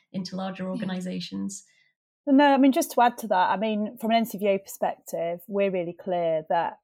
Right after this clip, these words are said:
Speaker 3: kind of thriving communities need a thriving voluntary sector made up of all sorts of different organisations of different sizes, national,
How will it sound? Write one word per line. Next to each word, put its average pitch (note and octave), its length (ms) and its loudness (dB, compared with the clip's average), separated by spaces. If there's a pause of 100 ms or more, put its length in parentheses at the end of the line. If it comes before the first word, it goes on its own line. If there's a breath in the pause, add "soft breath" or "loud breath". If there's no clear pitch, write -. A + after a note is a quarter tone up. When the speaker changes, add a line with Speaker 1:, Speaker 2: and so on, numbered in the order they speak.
Speaker 3:
kind F3 140 -10
of E3+ 80 -12
thriving F3 540 -2
communities F3 1000 -6 (400 soft breath)
need F3+ 540 -6
a F3+ 80 -10
thriving F3 680 -4
voluntary F3+ 420 -2
sector - 720 -8
made F#3 300 -4
up F3+ 180 -10
of F3 140 -10
all F#3+ 220 -2
sorts - 440 -6
of F3 100 -8
different E3 300 -6
organisations E3+ 800 -6
of - 120 -10
different - 320 -8
sizes, F3+ 500 -4
national, E3+ 540 -10